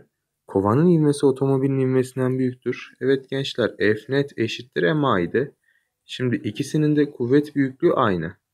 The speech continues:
Kütlesi küçük olanın ivmesi daha büyük olmak zorunda. O yüzden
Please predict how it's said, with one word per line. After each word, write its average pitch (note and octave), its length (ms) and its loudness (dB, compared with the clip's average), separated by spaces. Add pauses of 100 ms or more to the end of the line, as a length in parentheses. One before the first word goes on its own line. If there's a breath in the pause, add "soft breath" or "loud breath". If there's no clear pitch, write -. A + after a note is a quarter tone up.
(140)
Kütlesi C#3+ 500 -2
küçük - 320 -6
olanın B2+ 460 2
ivmesi A#2 460 0
daha C3 240 4
büyük G2+ 260 0
olmak F2 360 -2
zorunda. F#2 400 -6
O B2 180 4
yüzden A2+ 340 0